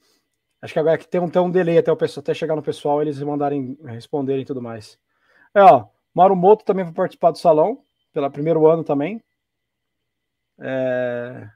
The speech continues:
quem não conhece o trabalho do Marumoto, top.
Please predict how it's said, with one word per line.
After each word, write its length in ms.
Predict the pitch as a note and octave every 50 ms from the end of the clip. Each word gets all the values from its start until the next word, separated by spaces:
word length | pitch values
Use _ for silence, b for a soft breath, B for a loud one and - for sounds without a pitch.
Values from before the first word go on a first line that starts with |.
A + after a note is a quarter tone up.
| _ _ _ _ _ _ _ _ _
quem 120 | - C#3+ C#3+
não 80 | E3
conhece 260 | D#3+ E3+ D#3+ D#3+ D#3
o 20 | -
trabalho 280 | F3+ D#3+ D#3 D#3+ D#3+
do 60 | D#3 D#3
Marumoto, 680 | D#3 D#3 D#3 C#3+ C#3+ D3+ E3+ E3 - G3+ G3 G3 E3+ _ _ _ _ _ _ _ _ _ _ _ _ _ _ _ _ _ _ _ _ _ _ _ _ _ _ _ _
top. 360 | - C#3 B2+ A2 - _ -